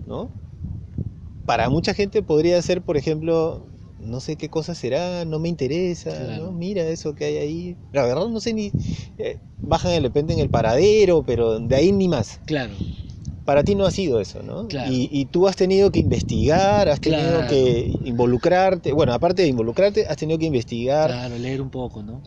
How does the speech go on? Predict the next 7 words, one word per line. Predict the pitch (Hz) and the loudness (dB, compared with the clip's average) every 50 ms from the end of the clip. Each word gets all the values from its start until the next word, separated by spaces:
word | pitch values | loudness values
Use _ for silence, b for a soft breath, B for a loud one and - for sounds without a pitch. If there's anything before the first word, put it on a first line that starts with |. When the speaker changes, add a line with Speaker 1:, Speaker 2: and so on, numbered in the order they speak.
| - | -6
Speaker 1:
Exacto, | - 131 - - 214 214 - - 131 | -6 -4 0 0 0 0 2 2 2
y | 120 131 160 | 4 4 2
has | 165 - | 2 2
tenido | 196 185 190 196 202 202 | 2 2 4 4 2 2
que | 190 - 160 139 127 120 101 - - - - - - - - - | 2 2 2 4 4 2 2 -2 -6 -12 -16 -18 -20 -20 -16 -8
de | - 123 | -6 -4
pronto | 110 - 175 180 175 202 196 196 180 | 0 2 2 2 4 4 4 4 2